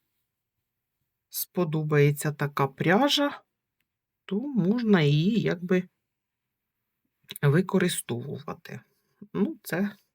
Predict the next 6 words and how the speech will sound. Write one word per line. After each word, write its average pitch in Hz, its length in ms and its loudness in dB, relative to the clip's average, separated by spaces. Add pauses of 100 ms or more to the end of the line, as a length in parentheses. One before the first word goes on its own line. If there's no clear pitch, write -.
(760)
звісно, 156 500 -2
синтетика, 240 1080 0
і 165 180 -2
як 196 260 4
вона 160 300 -2
буде 156 480 -2